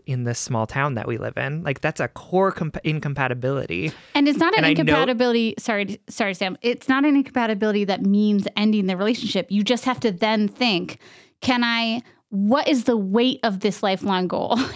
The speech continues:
Speaker 2: You know, do I
Speaker 1: Yep.
Speaker 2: feel fulfilled at my, in this small town? Can I visit the city and get the same thing? You know?
Speaker 1: Mm-hmm.
Speaker 2: Sorry,
Speaker 1: Mm-hmm.
Speaker 2: continue.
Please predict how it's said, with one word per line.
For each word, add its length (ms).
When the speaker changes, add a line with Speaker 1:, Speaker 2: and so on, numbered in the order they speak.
Speaker 2:
You 80
know, 240
do 180
I 120
Speaker 1:
Yep. 100
Speaker 2:
feel 280
fulfilled 680
at 200
my, 380
in 180
this 160
small 280
town? 460
Can 200
I 120
visit 440
the 100
city 340
and 100
get 140
the 80
same 420
thing? 440
You 140
know? 240
Speaker 1:
Mm-hmm. 240
Speaker 2:
Sorry, 280
Speaker 1:
Mm-hmm. 60
Speaker 2:
continue. 520